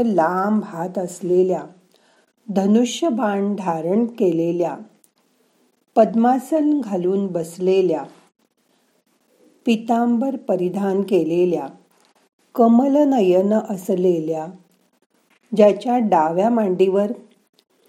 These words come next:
बसलेल्या सीतेच्या मुखाकमलाकडे दृष्टी असलेल्या, मेधाप्रमाणे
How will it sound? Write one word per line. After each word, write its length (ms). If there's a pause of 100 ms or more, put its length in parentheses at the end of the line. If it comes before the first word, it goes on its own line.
(180)
बसलेल्या 840
सीतेच्या 840
मुखाकमलाकडे 1400 (520)
दृष्टी 540
असलेल्या, 800 (920)
मेधाप्रमाणे 1160